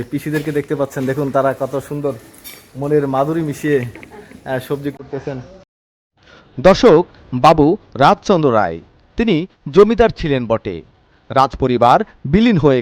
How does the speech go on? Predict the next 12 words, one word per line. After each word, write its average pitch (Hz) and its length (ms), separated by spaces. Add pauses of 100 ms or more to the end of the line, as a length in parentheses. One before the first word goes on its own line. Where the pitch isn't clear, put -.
গেলেও 131 240 (380)
বিলীন 208 340
হয়নি 120 280 (400)
রাজপরিবারের 139 720 (320)
খ্যাতি। 139 340 (400)
রাজচন্দ্র 180 640 (140)
রায় 156 200 (360)
জমিদারি 220 400 (100)
শাসন 143 280
আমলে 120 320 (380)
তার 131 140 (120)
চালচলনে 120 520